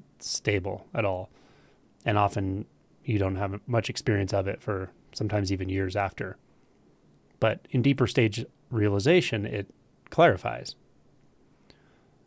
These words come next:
So that's the first part of the answer. The second part, though, is, okay, well, what do we do when, and that's not the case? <laughs> When there's thoughts all the time, and, or it seems like there's thoughts all the time, and there's a lot of struggle still, and a lot of,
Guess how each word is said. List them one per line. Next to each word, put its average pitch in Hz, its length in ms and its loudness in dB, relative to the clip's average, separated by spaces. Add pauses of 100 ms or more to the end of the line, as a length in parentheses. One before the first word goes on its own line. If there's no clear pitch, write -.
(220)
So 120 400 4 (220)
that's 131 240 4
the 120 100 0
first 113 220 2
part 107 120 4
of 101 40 2
the 113 100 4
answer. 113 220 2
The 101 100 -2
second 170 300 4
part, 107 240 0
though, 107 220 2
is, 104 280 -2
okay, 107 180 -2
well, 104 140 2
what 120 100 6
do 120 60 6
we 113 120 6
do 113 300 6
when, 110 120 2
and 101 180 -4
that's 107 240 0
not 101 240 -2 (440)
the - 100 -4
case? - 460 -2 (220)
<laughs> 160 60 -4 (800)
When 104 180 -2
there's 98 360 -2 (180)
thoughts - 520 0 (280)
all 107 200 2
the 98 80 -6
time, 92 340 -8 (120)
and, 101 360 -6 (560)
or 101 180 0
it - 100 -8
seems 123 280 6
like 98 220 2
there's 104 120 -4
thoughts 98 260 -2
all 98 120 -2
the 95 80 -8
time, 95 400 -8
and 92 240 -10 (380)
there's 101 160 -4
a 101 40 -2
lot 101 160 0
of 98 80 -4
struggle 101 400 0
still, 95 380 -6
and 95 120 -10
a 98 40 -10
lot 98 260 -4
of, 95 220 -8